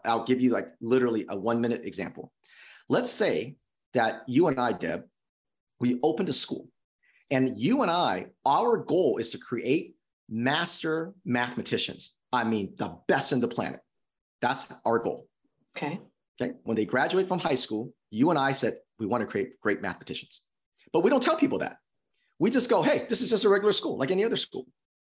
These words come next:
Speaker 2: Mm-hmm.
Speaker 1: But you and I go, "I want to create mathematicians." Okay. So then everything from kindergarten to twelfth grade, we talk about math. If it's math class, of course, we talk about math. But if it's
Speaker 2: Right.
Speaker 1: English class, we read about mathematicians and their contribution.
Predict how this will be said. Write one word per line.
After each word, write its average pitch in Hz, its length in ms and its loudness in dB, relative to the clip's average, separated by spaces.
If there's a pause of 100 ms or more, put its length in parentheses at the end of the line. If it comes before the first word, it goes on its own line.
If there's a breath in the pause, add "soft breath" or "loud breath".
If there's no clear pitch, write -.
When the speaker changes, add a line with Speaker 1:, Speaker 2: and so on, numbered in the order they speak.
Speaker 2:
Mm-hmm. 147 180 -14
Speaker 1:
But 123 280 0
you 151 120 4
and 131 80 2
I 120 60 0
go, 120 60 -4
"I 110 140 -4
want 110 160 -6
to - 100 -18
create - 280 -4
mathematicians." - 680 -8
Okay. - 80 -14 (580 soft breath)
So 196 120 0
then 233 420 0 (1080)
everything 196 600 0
from 127 160 -2
kindergarten 190 680 0
to 123 120 -6
twelfth 151 320 0
grade, 110 300 0 (320)
we 156 80 0
talk 113 200 -4
about 135 220 -2
math. - 320 -6 (600)
If 185 120 2
it's 180 120 0
math 220 220 2
class, 117 200 -2
of - 80 -6
course, 120 160 0
we 110 80 -2
talk 107 80 -12
about - 200 -10
math. - 240 -2 (280)
But 151 100 2
if 143 60 2
it's 131 100 -2
Speaker 2:
Right. 226 80 2
Speaker 1:
English 277 260 2
class, 113 260 -2
we 123 80 0
read 147 180 2
about 131 260 0
mathematicians 113 600 -4
and 101 100 -6
their 113 80 -2
contribution. 131 540 -4